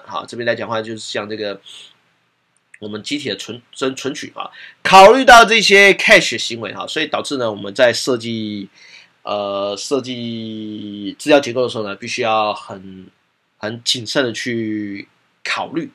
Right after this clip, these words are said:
啊。好，那例如说呢，我们来考虑，讲个，讲一个，讲个案例啊，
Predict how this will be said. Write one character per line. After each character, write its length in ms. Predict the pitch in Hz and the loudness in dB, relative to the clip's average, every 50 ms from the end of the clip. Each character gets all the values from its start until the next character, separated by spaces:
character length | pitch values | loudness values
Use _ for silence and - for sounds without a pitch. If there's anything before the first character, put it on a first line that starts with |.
| _ - | _ -14
啊。 180 | 98 95 - _ _ _ - - - _ _ | -14 -14 -14 _ _ _ -20 -20 -20 _ _
好， 240 | - 185 220 - - _ _ _ _ _ _ | 2 2 2 2 -4 _ _ _ _ _ _
那 180 | 180 214 226 214 208 - _ _ _ _ _ _ | 4 6 6 6 4 -2 _ _ _ _ _ _
例 140 | 220 247 | -8 -2
如 100 | 240 196 | -2 2
说 100 | 175 214 202 | 2 4 4
呢， 60 | 180 | 4
我 60 | 156 | 4
们 100 | 139 139 | 2 2
来 120 | 147 160 156 | 0 0 -2
考 240 | - - - 98 | -4 -12 -10 -8
虑， 120 | 110 123 131 _ _ _ | -10 -10 -10 _ _ _
讲 220 | - 127 107 113 | -8 -8 -6 -4
个， 640 | 127 139 139 131 127 127 123 117 113 113 113 113 107 _ _ | 0 0 2 2 2 0 0 0 0 -2 -4 -4 -6 _ _
讲 200 | - - 98 113 | -10 -8 -8 -8
一 40 | 120 | -4
个， 460 | 123 123 120 117 117 117 110 110 104 - _ _ _ _ _ _ _ _ _ _ _ _ _ _ _ _ _ _ _ _ _ _ _ _ _ _ _ _ _ _ _ _ _ _ _ _ | -2 -2 0 0 0 -2 -2 -4 -6 -10 _ _ _ _ _ _ _ _ _ _ _ _ _ _ _ _ _ _ _ _ _ _ _ _ _ _ _ _ _ _ _ _ _ _ _ _
讲 200 | _ - 117 113 | _ -10 -10 -8
个 80 | 127 - | -8 -4
案 180 | - 165 151 135 | -2 -2 -2 -2
例 160 | 135 113 - _ | -8 -10 -12 _
啊， 100 | - | -16